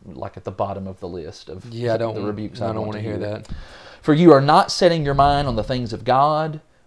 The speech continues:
Speaker 1: but on the things of man." That's what we've been saying. You, you're, you're thinking of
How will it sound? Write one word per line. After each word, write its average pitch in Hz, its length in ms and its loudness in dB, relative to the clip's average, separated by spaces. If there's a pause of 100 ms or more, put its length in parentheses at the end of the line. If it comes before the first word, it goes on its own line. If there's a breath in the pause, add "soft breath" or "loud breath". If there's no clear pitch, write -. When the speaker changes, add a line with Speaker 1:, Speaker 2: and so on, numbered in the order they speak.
(100)
Speaker 1:
but 117 220 0
on 131 180 0
the 127 80 0
things 123 360 -6
of 113 100 -8
man." 98 400 -8
That's 175 160 -6
what 269 80 -6
we've 226 100 -4
been 175 120 -4
saying. 170 640 -6
You, 139 160 -6
you're, 151 280 0
you're 147 180 0
thinking 165 420 -6
of 107 240 -6